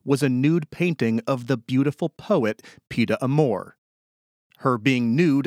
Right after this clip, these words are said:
of course, meant that her and Diego were having sex as well.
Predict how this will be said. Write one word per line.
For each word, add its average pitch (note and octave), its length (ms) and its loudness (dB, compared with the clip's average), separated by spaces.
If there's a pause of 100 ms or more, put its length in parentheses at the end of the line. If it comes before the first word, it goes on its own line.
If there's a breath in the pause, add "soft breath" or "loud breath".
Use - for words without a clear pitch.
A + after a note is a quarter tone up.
of B2 240 0
course, - 400 -2
meant A2+ 220 0
that A#2+ 200 -2
her A2 140 -2
and B2 140 0
Diego D3 420 2
were C3 180 0
having G#2+ 340 -2
sex - 340 -4
as B2 160 -6
well. B2+ 480 -2